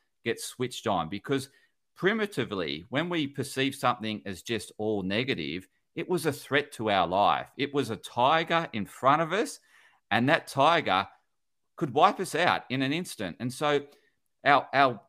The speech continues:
w-, hardwiring in our brain, it just thinks,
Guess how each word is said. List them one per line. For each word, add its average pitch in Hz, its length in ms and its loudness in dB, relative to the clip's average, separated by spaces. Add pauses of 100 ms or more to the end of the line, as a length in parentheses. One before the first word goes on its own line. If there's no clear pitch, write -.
(160)
w-, 117 140 -14 (160)
hardwiring 147 840 2
in 135 140 -2
our 117 260 0
brain, 123 540 -2
it 127 180 -14
just - 360 -10
thinks, 127 420 -6